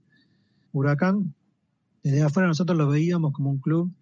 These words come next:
relacionado al Huracán del setenta y tres, ¿no? Que podía ser un club de muy buen juego, de muy buen pie,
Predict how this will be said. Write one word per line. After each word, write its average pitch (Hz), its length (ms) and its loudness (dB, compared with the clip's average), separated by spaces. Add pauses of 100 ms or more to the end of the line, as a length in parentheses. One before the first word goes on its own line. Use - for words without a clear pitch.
(540)
relacionado 143 420 0
al 139 60 2
Huracán 135 220 -2
del 131 80 -2
setenta 120 280 -4
y 120 60 -6
tres, 139 360 -2
¿no? 196 280 -4
Que 131 80 -6
podía 120 180 -4
ser 127 140 -2
un 127 100 -4
club 139 160 -2
de 123 60 -2
muy 127 180 -4
buen 127 140 -4
juego, 156 640 0
de 127 80 -4
muy 135 240 -2
buen 131 120 -4
pie, 180 200 -2